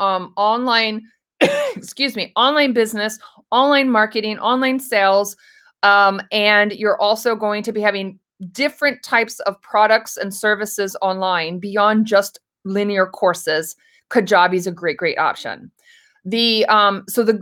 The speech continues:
the benefit of Kajabi is you have more features, you have more, more tools, you can have everything all wrapped up into one. You have more customization that you can do to make it personal and unique to you, more customization in the branding.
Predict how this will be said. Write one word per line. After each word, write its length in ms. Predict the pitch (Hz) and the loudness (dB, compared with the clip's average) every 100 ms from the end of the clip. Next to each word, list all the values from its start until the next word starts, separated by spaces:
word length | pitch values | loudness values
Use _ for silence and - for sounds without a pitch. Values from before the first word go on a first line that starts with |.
| - | -2
the 120 | 226 | 0
benefit 580 | 190 240 226 285 285 330 | 2 4 4 4 2 2
of 140 | 311 | 2
Kajabi 680 | - 285 254 254 240 262 262 | 2 0 4 4 4 2 0
is 200 | 214 202 | -2 -2
you 80 | 220 | -2
have 180 | 208 180 | -2 -2
more 220 | 214 233 | -2 -2
features, 600 | 233 233 220 226 214 214 | -2 -8 -6 0 0 0
you 120 | 175 | -2
have 100 | 165 | -2
more, 340 | 180 208 240 254 | 0 4 4 4
more 220 | 214 233 | 2 0
tools, 680 | 247 - 214 208 208 214 - | 0 0 2 4 4 2 -2
you 160 | 196 202 | -12 -10
can 200 | 214 196 | -6 -6
have 320 | 196 190 180 | -2 -2 0
everything 380 | - 208 247 247 | -2 -2 -2 -4
all 160 | 214 214 | 0 2
wrapped 260 | 214 214 | 2 0
up 140 | 214 220 | -2 -4
into 140 | 226 | -2
one. 400 | 240 196 180 208 - _ _ - | 2 2 2 -2 -10 _ _ -4
You 140 | 226 | -2
have 280 | 226 208 190 | 2 2 2
more 380 | 208 214 240 262 | 2 4 4 4
customization 920 | - 247 - 240 240 220 214 214 220 | 0 -4 -2 -2 0 0 -2 -4 -6
that 100 | 208 | -6
you 100 | 202 | -8
can 200 | 202 208 | -8 -6
do 160 | 208 208 | -4 -2
to 100 | 196 | -2
make 220 | 196 196 | -2 -4
it 120 | - | -6
personal 580 | - 226 220 220 220 226 | 2 2 2 -2 0 0
and 220 | 202 196 | -2 -4
unique 380 | 196 208 226 - | -2 -2 -4 -6
to 120 | - | -8
you, 320 | 269 214 190 202 | -2 2 2 2
more 420 | 190 208 226 226 _ _ _ | 2 4 4 2 _ _ _
customization 760 | - 247 - 240 233 233 226 226 | -2 0 2 2 4 2 2 -2
in 100 | 220 | 0
the 80 | |
branding. 640 | 220 277 196 196 202 233 | 4 4 4 -2 -4 -6